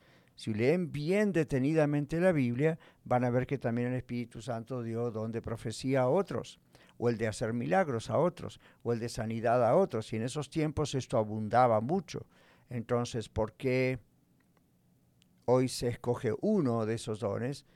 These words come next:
y no otro? Así como se impone uno, se deberían haber impuesto otros. Bueno, la respuesta es, no se puede imponer ningún don, porque Dios da como Él quiere. A Timoteo,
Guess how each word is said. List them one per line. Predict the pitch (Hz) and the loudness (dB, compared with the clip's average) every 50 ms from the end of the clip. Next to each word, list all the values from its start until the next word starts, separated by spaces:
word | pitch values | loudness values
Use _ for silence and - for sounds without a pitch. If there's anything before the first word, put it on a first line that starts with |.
| _ _ _ _ _ _ _ _ _ _ _ _ _ _ _ _ _ _ _ _ _ _ _ _ - | _ _ _ _ _ _ _ _ _ _ _ _ _ _ _ _ _ _ _ _ _ _ _ _ -6
y | - 123 | -4 -2
no | 123 143 160 180 | 2 4 6 6
otro? | 208 220 - 202 151 101 - _ _ _ _ _ _ | 6 4 4 4 2 2 0 _ _ _ _ _ _
Así | - - - 113 | -16 -12 -10 -8
como | 113 127 123 131 131 | -4 -2 -2 -2 -2
se | - 147 | -2 -2
impone | 139 143 135 - 147 147 160 156 | -2 -2 2 2 2 2 2 0
uno, | 170 220 240 233 214 | 0 0 -2 -2 -2
se | 156 135 123 | -2 -2 -2
deberían | 117 117 117 117 113 113 113 | 0 0 0 0 0 0 0
haber | 117 120 | 0 -2
impuesto | 120 120 - - 120 110 - - 117 | -4 -6 -4 -6 -6 -6 -2 2 4
otros. | 165 196 190 - - - 113 - - - - - - _ | 4 4 4 0 -6 -14 -14 -16 -20 -20 -20 -20 -18 _
Bueno, | - 127 123 110 101 104 | 2 2 2 4 4 2
la | 104 104 | 2 2
respuesta | 107 113 - - 139 160 170 - - 185 180 | 0 0 0 2 4 4 4 6 8 10 12
es, | 165 147 131 135 135 - - - | 12 12 10 8 4 -2 -4 -2
no | 123 131 135 | 0 0 0
se | - - 147 | 0 0 -2
puede | 127 - 147 147 143 143 | 2 4 6 6 6 6
imponer | 139 135 117 139 120 120 127 131 123 | 4 4 4 2 2 2 2 2 2
ningún | 120 123 120 117 113 123 123 113 | 2 0 0 0 0 0 0 4
don, | 123 160 165 131 98 90 - _ _ _ _ _ _ _ _ _ _ _ _ _ _ _ - | 4 6 6 4 2 -2 -8 _ _ _ _ _ _ _ _ _ _ _ _ _ _ _ -4
porque | - 131 120 - - 131 123 127 135 123 90 - | -2 -2 -2 0 0 0 2 4 2 2 0 -4
Dios | - 120 127 120 123 131 127 - | -4 -2 2 2 2 2 0 0
da | 127 120 123 | 0 0 0
como | - - 131 120 117 117 117 117 | 0 -2 -4 -2 -2 -2 -2 0
Él | 117 120 117 113 | -2 -2 -4 -8
quiere. | - - - - 107 113 117 120 123 117 104 104 110 - _ _ _ - - | -14 -18 -12 -8 -4 -2 0 0 0 0 -2 -4 -8 -10 _ _ _ -8 -8
A | - | -8
Timoteo, | - - - 127 143 180 196 - - 175 165 160 160 160 151 139 | -6 -4 -2 -2 0 0 -2 0 2 2 4 6 6 4 4 2